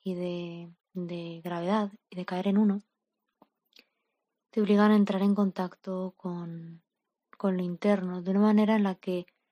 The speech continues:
en aquellos momentos de expansión normalmente es mucho más complicada. Por otro, porque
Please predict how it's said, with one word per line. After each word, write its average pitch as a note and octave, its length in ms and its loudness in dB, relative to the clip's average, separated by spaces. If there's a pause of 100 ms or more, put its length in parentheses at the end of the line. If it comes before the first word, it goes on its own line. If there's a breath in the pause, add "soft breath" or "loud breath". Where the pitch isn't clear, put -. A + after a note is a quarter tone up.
(200)
en F#3 100 -2
aquellos F#3+ 280 2
momentos G3+ 380 4
de G#3 100 2
expansión G3+ 720 -2 (560)
normalmente F#3+ 460 2
es F3+ 60 -2
mucho F#3 280 -4
más F3+ 280 -4
complicada. E3+ 640 -12 (2750)
Por G3+ 220 0
otro, A3+ 200 0
porque F#3+ 800 0